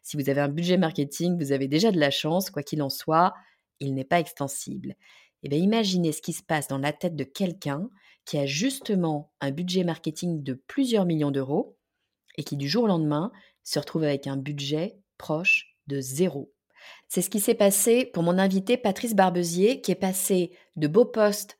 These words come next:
chez Samsung et Sony et qui arrive en deux mille dix-huit chez Partout. À l'époque, Partout, c'est vingt-cinq personnes et pas de budget marketing. Pas de problème, Patrice se relève les manches et construit une stratégie marketing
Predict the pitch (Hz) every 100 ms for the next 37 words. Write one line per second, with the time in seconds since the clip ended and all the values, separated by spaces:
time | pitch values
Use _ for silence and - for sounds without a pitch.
0 | - - 143 - 247 247 262 214 170 156
1 | 147 180 - - - - - 165 - 208
2 | 196 175 139 143 220 233 196 175 160 190
3 | 269 - - - 220 208 - - 131 -
4 | - - 147 143 185 202 - - - -
5 | 190 - 254 185 156 180 233 233 208 196
6 | 165 - 160 160 220 - _ _ _ 147
7 | 139 _ 185 180 202 _ - 143 143 160
8 | 147 147 160 _ 156 156 180 - 160 -
9 | 131 113 - - 208 208 202 156 165 214
10 | 262 - - - 175 170 190 - - 143
11 | 208 233 202 190 190 262 247 196 165 -
12 | 156 - - 202 175 165 160 160 151 143
13 | 135